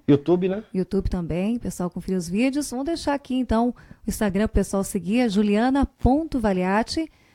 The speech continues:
Speaker 2: Tem o Facebook, arroba curta Juliana Valiati, e o site, que é w w w ponto juliana valiati ponto com ponto b r.
Speaker 1: E quem se interessar pelo D V D,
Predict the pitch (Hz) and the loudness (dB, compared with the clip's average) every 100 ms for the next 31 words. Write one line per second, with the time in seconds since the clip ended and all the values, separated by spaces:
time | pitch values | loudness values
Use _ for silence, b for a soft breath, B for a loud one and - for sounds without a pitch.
0 | b 214 226 233 214 214 180 262 - 240 | b -4 -2 -2 -2 -2 0 0 0 0
1 | 190 202 220 208 - 226 254 247 214 185 | 4 4 4 2 0 0 0 2 0 2
2 | 202 202 220 214 214 294 - 349 302 285 | 0 0 0 0 0 -2 -2 -2 0 -2
3 | - 220 247 - 254 196 185 202 196 196 | -2 0 -2 -4 -4 -2 -2 -2 -2 -4
4 | 214 214 196 214 226 220 240 285 285 277 | -2 -2 0 0 2 4 4 4 4 4
5 | 208 214 208 190 196 208 214 180 196 240 | 6 4 4 4 4 4 0 0 2 2
6 | 294 214 233 254 226 170 156 - - 113 | 2 0 0 -2 -2 -4 -6 -6 0 2
7 | 160 170 - 143 160 139 - 139 135 120 | 6 6 6 4 6 6 4 2 2 4
8 | 120 110 107 120 139 143 | 2 2 4 8 6 6